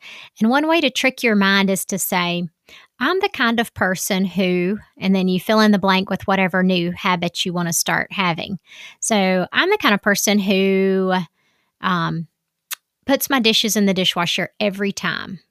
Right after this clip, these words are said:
Or, "I'm the type of person who cleans the kitchen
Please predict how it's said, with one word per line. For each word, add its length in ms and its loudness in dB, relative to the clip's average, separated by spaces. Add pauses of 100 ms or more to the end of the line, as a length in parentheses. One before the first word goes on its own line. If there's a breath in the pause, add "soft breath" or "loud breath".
(600 soft breath)
Or, 360 0
"I'm 200 2
the 80 -2
type 240 0
of 160 -6
person 360 0
who 440 0 (120)
cleans 340 -2
the 100 -6
kitchen 360 -4